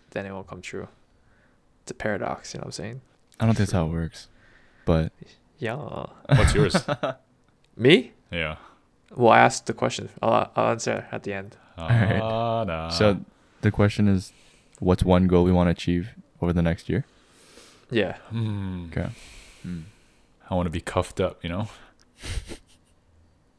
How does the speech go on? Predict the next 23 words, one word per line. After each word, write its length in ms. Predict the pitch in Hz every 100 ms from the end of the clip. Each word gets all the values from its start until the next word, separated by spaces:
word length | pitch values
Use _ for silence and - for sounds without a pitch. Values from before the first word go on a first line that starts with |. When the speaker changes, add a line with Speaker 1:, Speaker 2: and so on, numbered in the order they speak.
| _ _ _ _ _ _ _ -
Speaker 2:
That's, 320 | 104 - -
uh, 360 | 107 101 90 -
<laughs> 1300 | 143 - - - - 156 - - - - - - -
that's 200 | 202 -
a 60 | 98
good 220 | 101 98
goal. 280 | 107 104 104
Yeah, 200 | 110 127
I'm 120 | 98
down. 320 | 95 87 98 95
Speaker 3:
Yeah. 200 | - 110 - -
Speaker 1:
Yeah. 260 | 127 139 147 - _ _ _ - -
Speaker 2:
Dating 320 | 92 95 95
by 100 | 92
twenty 320 | 90 95 95
twenty-one, 640 | 87 92 92 90 90 104 123 -
married 320 | - 90 92 92
by 140 | 90
twenty 300 | - 95 92
twenty-two. 580 | - 90 90 - 101 147
Let's 160 | - -
get 200 | - -
it. 160 | 101